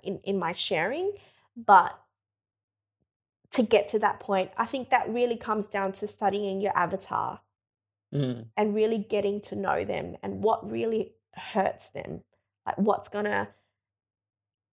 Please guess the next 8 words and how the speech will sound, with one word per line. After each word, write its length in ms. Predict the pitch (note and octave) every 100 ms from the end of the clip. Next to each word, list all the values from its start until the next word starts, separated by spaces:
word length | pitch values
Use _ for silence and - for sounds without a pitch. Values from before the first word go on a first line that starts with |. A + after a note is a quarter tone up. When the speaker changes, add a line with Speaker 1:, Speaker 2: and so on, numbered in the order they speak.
| - G3+
Speaker 1:
dig 240 | A#3 G#3 G#3+
into 220 | G3+ G3+
that 220 | G#3 -
wound 540 | A3 G#3 G#3 G3+ G#3 - _ -
and 120 | G#3
make 220 | G#3 G3+ G3+
it 140 | G3+
sting, 460 | - A3 G3 F3+